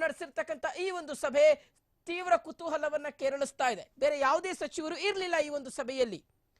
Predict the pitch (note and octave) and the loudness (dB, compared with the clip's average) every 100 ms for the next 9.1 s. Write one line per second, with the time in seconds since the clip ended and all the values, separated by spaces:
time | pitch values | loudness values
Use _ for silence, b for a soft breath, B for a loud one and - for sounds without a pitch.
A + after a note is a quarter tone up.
0 | _ _ - E4 G4+ - E4 D4 C4 D#4+ | _ _ 8 8 8 0 4 4 4 -2
1 | D#4+ - b C4 F#4+ F#4+ - D4+ E4 E4 | -4 -6 b -6 -2 -4 0 0 0 -6
2 | D#4+ D#4 - D4+ D#4 D4 C#4 C4+ C4+ E4 | -4 -4 -4 -4 -2 0 0 0 0 -4
3 | D#4+ _ _ _ _ _ _ _ _ _ | -4 _ _ _ _ _ _ _ _ _
4 | E3 A3+ D#4 F4 B3 D4 B3+ D#4 D4+ D4 | 0 6 6 4 -2 -4 0 -2 0 -2
5 | C4 - D4+ D4 D4+ - D4 - D4 A#3+ | -4 -2 -2 -2 -4 -2 -4 4 6 4
6 | B B F3 F4+ C4 F#4 F4 E4+ C#4+ A3+ | B B 0 0 2 -2 2 6 6 4
7 | C#4+ C#4+ C4 B3 A#3 A#3 - D4+ D4+ - | 2 2 2 0 0 0 6 10 10 8
8 | B A#3 D4+ F4+ E4+ E4 D4+ F#4 F4 D#4+ | B 8 10 10 8 8 6 4 4 2
9 | E4 | 0